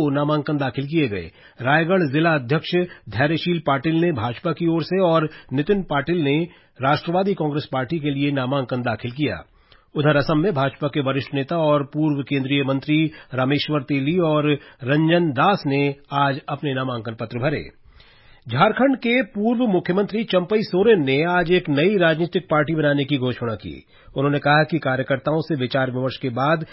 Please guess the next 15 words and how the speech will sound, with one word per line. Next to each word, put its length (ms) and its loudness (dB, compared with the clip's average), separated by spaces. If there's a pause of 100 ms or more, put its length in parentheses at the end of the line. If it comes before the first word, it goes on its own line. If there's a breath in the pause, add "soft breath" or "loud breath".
(160 loud breath)
जल्द 220 0
ही 140 2
पार्टी 380 -2
के 120 -2
नाम 200 -2
की 120 -8
घोषणा 360 -6
की 160 -6
जाएगी। 400 -2 (280 loud breath)
श्री 120 -2
चंपई 340 0
ने 120 0
कहा 260 2
कि 180 -2
वे 260 0